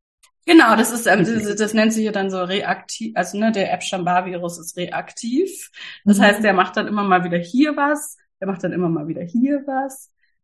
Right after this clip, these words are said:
Speaker 1: Äh, wie gesagt, geht vor allem auf die Leber, äh, Milz, aber dann auch auf andere Organe, aufs, aufs Nervensystem auch.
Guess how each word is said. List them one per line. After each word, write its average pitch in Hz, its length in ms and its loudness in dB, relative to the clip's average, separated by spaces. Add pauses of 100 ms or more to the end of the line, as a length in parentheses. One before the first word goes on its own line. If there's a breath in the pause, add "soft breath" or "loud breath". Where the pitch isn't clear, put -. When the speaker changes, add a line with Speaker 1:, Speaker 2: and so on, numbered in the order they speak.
(120)
Speaker 1:
Äh, 190 420 6
wie 202 100 0
gesagt, 202 280 2
geht 208 140 0
vor - 120 -2
allem 185 160 2
auf 175 160 -2
die 180 100 -4
Leber, 185 800 2
äh, 175 120 -2
Milz, 214 520 -2
aber - 160 -8
dann 175 140 2
auch 175 120 -2
auf - 200 -12
andere 220 360 -4
Organe, 185 640 0
aufs, - 300 -10
aufs - 240 -12
Nervensystem 196 880 -4
auch. 165 440 -4